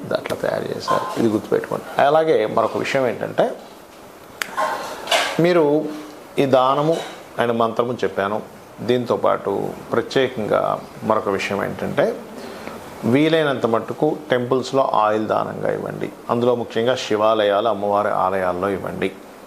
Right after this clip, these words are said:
లగ్నంలో కాస్త కేతువు మీకు ఇప్పుడు ప్రజెంట్ సంచారం కూడా జరుగుతుంది కాబట్టి కొంచెం వైరాగ్యం,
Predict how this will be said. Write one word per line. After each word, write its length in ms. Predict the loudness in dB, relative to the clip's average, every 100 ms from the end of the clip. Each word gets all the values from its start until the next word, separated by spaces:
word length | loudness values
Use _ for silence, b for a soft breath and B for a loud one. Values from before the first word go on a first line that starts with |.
| -8 2
లగ్నంలో 540 | 2 4 2 4 2
కాస్త 260 | 2 0 0
కేతువు 420 | 0 0 2 0
మీకు 220 | 0 -4
ఇప్పుడు 200 | -4 -4
ప్రజెంట్ 420 | 0 0 0 -2 -4
సంచారం 480 | -6 0 2 2
కూడా 140 | 0 -2
జరుగుతుంది 500 | 0 -2 -4 -8 -4
కాబట్టి 360 | -2 -2 -4
కొంచెం 360 | -4 -4 0 4
వైరాగ్యం, 500 | 4 4 2 0